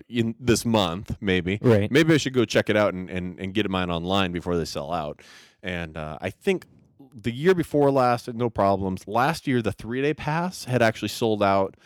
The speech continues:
Speaker 1: I waited, like, a month or something, and they
Speaker 2: Mm-hmm.
Speaker 1: sold out the three-day pass, so I had to buy three one-day passes, which is,
Speaker 2: Right.
Speaker 1: isn't a big deal. I still got the passes, but it was, uh, you know, it, it, it, it's a little more expensive.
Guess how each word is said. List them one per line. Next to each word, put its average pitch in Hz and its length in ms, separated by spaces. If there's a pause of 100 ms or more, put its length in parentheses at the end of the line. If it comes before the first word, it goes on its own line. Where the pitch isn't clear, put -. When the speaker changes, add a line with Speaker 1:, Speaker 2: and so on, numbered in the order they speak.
(420)
Speaker 1:
I 101 80
waited, 110 280
like, 85 180
a 85 60
month 85 440
or 76 100
something, 71 420
and 78 140
they 78 80
Speaker 2:
Mm-hmm. 113 80
Speaker 1:
sold 101 260
out 87 100
the 78 60
three-day 110 300
pass, 92 280
so 98 80
I 95 40
had 104 140
to 92 40
buy 90 160
three 98 320
one-day 85 340
passes, 76 400
which 98 200
is, 113 160
Speaker 2:
Right. 95 120 (280)
Speaker 1:
isn't 123 180
a 120 60
big 95 160
deal. 101 180
I 107 60
still 95 180
got 92 220
the 95 80
passes, 98 400
but 113 240
it 135 80
was, 113 240
uh, 110 240 (1300)
you 113 100
know, 101 120
it, - 160
it, 113 120 (100)
it, 131 120 (1000)
it's 131 140
a 139 40
little 127 140
more 101 100
expensive. - 420